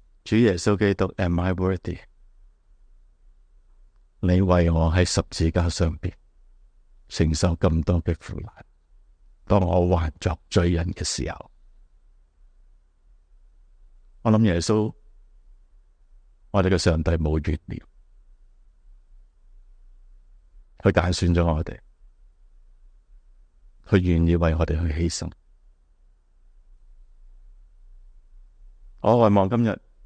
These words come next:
藉着我哋呢個復活節嘅主日，讓我哋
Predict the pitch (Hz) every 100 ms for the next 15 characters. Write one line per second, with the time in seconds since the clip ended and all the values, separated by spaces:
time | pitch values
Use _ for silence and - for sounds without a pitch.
0 | - - _ - - - - 98 95 95
1 | 92 90 _ _ - 110 98 92 95 95
2 | - 92 92 90 90 90 95 - _ _
3 | - - _ _ - _ _ - - -
4 | _ - 98 95 104 92 92